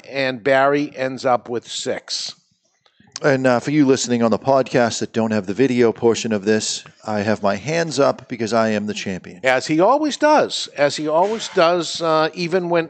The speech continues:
Speaker 1: uh, I'm asking the question, he throws his
Speaker 2: Now,
Speaker 1: hand up,
Speaker 2: I'm gonna
Speaker 1: espe-,
Speaker 2: ask
Speaker 1: especially when it's two points.
Speaker 2: I'm gonna ask a question of our listeners, and y-, you can answer this question on MeWe or, uh, through the Contact Us page of the cigar authority dot com.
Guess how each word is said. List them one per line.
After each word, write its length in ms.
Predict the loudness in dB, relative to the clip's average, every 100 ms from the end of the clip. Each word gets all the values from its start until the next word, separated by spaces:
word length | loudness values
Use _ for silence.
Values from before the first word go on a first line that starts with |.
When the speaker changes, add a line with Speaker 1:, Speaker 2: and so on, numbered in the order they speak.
| -2
Speaker 1:
uh, 360 | 0 2 0 0
I'm 140 | -2
asking 480 | 0 0 0 -4 -6
the 80 | -6
question, 440 | -2 0 0 -4
he 60 | -12
throws 280 | -4 -2 0
his 60 |
Speaker 2:
Now, 120 | 0 2
Speaker 1:
hand 220 | 0 0
up, 80 | 2
Speaker 2:
I'm 60 |
gonna 100 | 2
Speaker 1:
espe-, 40 | 4
Speaker 2:
ask 320 | 2 -2 -4
Speaker 1:
especially 440 | -6 0 0 2 2
when 160 | 2
it's 140 | -2 -2
two 160 | -4
points. 460 | -2 -4 -4 -8 -12 -14 -20 -4
Speaker 2:
I'm 60 | -2
gonna 140 | 4
ask 260 | 4 2 -2
a 60 | -4
question 420 | 0 0 0 -4
of 140 | 0
our 120 | 0
listeners, 680 | 2 0 0 -2 -4 -4 -8 -10
and 100 | -12
y-, 60 | -12
you 120 | -12 -10
can 300 | -8 -8 -14 _ _ _ _ _
answer 280 | -2 -2 -2
this 160 | -4
question 520 | -2 -2 -2 -4 -8 -4
on 220 | -4 -2
MeWe 460 | -2 0 0 0 -6 _ _ _ _
or, 440 | -2 2 4 4 -2 _ _ _ _ -2
uh, 140 | -2
through 160 | -2 -4
the 60 |
Contact 520 | 0 -2 0 -2 -2 -2
Us 160 | -2
page 320 | -4 -4 -4 -4
of 180 | -2
the 60 | -2
cigar 320 | -4 0 2
authority 360 | 2 -2 -2 0
dot 220 | 0 -2
com. 320 | -2 -4 -4